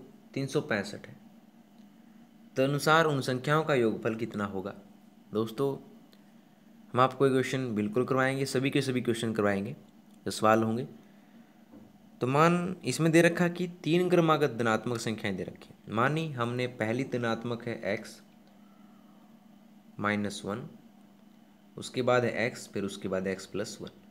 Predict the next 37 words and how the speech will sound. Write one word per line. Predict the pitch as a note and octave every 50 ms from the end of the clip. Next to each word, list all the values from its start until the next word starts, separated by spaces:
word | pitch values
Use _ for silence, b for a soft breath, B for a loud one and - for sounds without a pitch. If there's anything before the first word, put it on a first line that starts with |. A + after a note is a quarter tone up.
| - F#2
मान | G2+ A2+ B2
लीजिए | C3 C3+ C3 B2+ C#3
हमें | C#3+ C#3+ C#3+ C#3 -
तीन | - B2+ C#3 C#3+ C3+
धनात्मक | A#2 G#2+ G2 F2+ - - G2 F#2+
संख्याएं | - G2 F2 - F#2+ G2+ A#2+ E3 - - - - - G#2
दी | G#2+ A#2 G#2+
हुई | F#2 F2+ E2+ E2
हैं | F2 - - - - - - - - - - _ - B B B B B B B B B B B B B B B B B B B B - - - - - - - - - - - - - - -
और | C3+ C#3 D3+ E3+ F3+ F3+ F3 - - C3+
इनके | C#3 D3+ D3 E3 F#3 F3+
वर्गों | D3 B2 C3 B2 A#2+ A#2 D#3+ F3+
का | F3+ - F3+
योग | E3+ D#3+ D3+ C3+ B2+
दे | A#2+ A#2 A2
रखा | A2+ A2+ - B2 A2
है | G2+
दोस्तों। | F#2+ F#2 - - - A#2 A2+
क्या | A2 C3 C3
दे | B2+ B2+ B2
रखा | B2+ B2+ - C#3 C3
है? | C3+ D#3 F#3 A3+ G#3+ - - - - - -
इनके | A#2 A#2+ A#2 A#2+ B2 A2+
वर्गों | G2+ G#2+ A2 G#2+ G#2 B2+ C#3 C3+
का | - B2
योग | A#2 A2+ A2+ A2+ G#2+
जो | G#2 G2+
दे | F#2+ F#2+ F2+
रखा | F2 - - - G#2
है | F#2+
दोस्तों, | F#2+ F2+ F2 - - A2+ C#3 E3 F3 D#3 - -
वो | - G#2 G2
दे | G2 G2
रखा | F#2 - - - G2+
है | F#2+ F#2
हमें | F#2 G2 A2 C3+ F3+ A3 - - - - - - - - _ - - _ - - - - - - - - - _ - _ _ - - - - - _ - - - - - - -
कितना? | - - C3 C3+ D#3+